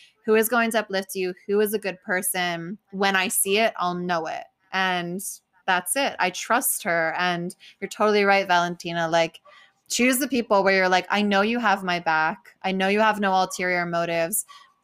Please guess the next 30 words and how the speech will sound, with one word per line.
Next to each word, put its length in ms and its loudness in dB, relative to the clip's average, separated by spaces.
Who's 240 0
more 160 2
likely 260 2
to 80 2
have 140 2
the 80 2
ulterior 500 0
motive 340 -2
in 80 -6
this 200 -8
situation? 880 -8
Your 100 -8
boyfriend 500 -2
who 80 0
makes 240 -4
you 120 -6
feel 240 -4
really 420 0
weird 420 2
and 160 -2
disembodied 840 2
and 220 -4
gives 180 -6
you 80 -2
stomach 460 -2
aches 360 -2
'cause 320 -4
you're 440 -2
stressed 640 -2
and 260 -4